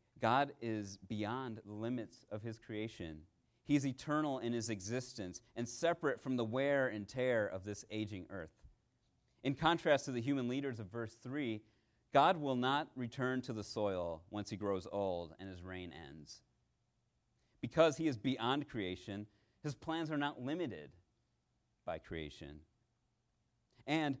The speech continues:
though our God is separate from his creation, thankfully, he's intimately involved in it. As verse six shows us, God is one who keeps faith forever. He will never let us down.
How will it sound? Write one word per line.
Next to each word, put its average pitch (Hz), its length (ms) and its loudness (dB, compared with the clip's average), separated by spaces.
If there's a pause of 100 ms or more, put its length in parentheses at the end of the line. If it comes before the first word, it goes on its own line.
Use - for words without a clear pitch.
(140)
though 131 200 8
our 131 140 12
God 127 280 8
is 120 80 -4
separate 135 440 4
from 147 160 -2
his 143 100 -6
creation, 131 680 -6 (920)
thankfully, 107 720 -2
he's 104 160 -8
intimately 101 560 -8
involved 82 480 -10
in 73 120 -16
it. 67 140 -18 (2000)
As 110 100 2
verse 120 260 2
six 135 280 0
shows 107 320 2
us, 101 260 -4 (380)
God 123 260 6
is 123 160 -2
one 107 420 0
who 101 120 -4
keeps - 460 -8
faith 101 320 -2 (540)
forever. 80 520 -4 (720)
He 143 80 -4
will 143 100 -2
never 113 500 -4 (540)
let 101 180 -4
us 98 100 -14
down. 87 320 -12